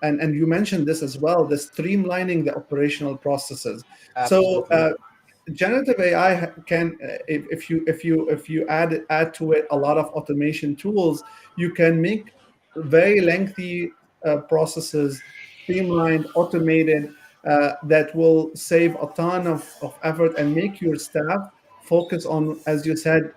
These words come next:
Speaker 1: uh, Haytham, what's so important is the personalized and, and personal experience from your staff to the, to the, to the guests. And then the staff, instead of worrying about all of this other, uh, stuff, they can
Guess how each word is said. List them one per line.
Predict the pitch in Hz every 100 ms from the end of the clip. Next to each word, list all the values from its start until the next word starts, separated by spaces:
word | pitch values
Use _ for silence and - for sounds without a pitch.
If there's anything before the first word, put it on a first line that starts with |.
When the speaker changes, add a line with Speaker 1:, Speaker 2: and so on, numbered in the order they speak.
| _
Speaker 1:
uh, | 147 139
Haytham, | 135 156 156 196 196
what's | 147 156 160
so | - - 165 170
important | 156 147 151 151 147 135 -
is | 151 143
the | 139 135
personalized | - 160 165 156 147 147 147 - - - _ 151
and, | 151 147 147 -
and | 143 143 135
personal | 165 175 175 160 147
experience | 147 - 156 147 143 143 - - - -
from | - 160 165
your | 156 143
staff | 147 147 139 143 - - -
to | 160
the, | 151 147 -
to | 160
the, | 147 139
to | -
the | 143 135
guests. | 131 139 185 - - - - -
And | 165 165 170
then | 170 170
the | 160
staff, | 160 165 165 165
instead | 160 - 160
of | 160 156
worrying | 151 156 156 151
about | 139 143 139
all | 147 143
of | 143 131
this | 143 139 -
other, | 156 147 147 143 - _ - _ -
uh, | 160 143 139 131
stuff, | - - 180 185 -
they | 156
can | 151 156 156